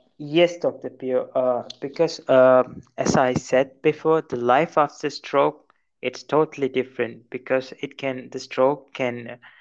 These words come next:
uh, leave you with disabilities, and it, it might even make you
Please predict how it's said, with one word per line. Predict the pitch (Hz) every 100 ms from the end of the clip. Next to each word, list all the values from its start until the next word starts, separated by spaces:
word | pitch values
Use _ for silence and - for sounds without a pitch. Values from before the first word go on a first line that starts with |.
| _ _ - _ -
uh, | 123 127 127
leave | 135 131 143 139
you | 131 117
with | 120 120
disabilities, | 135 131 156 139 139 147 147 151 147 139 -
and | 120 120 117 117
it, | 127 120 -
it | 135 -
might | 139 135 135
even | 131 123 117
make | 120 123 120 -
you | 117 117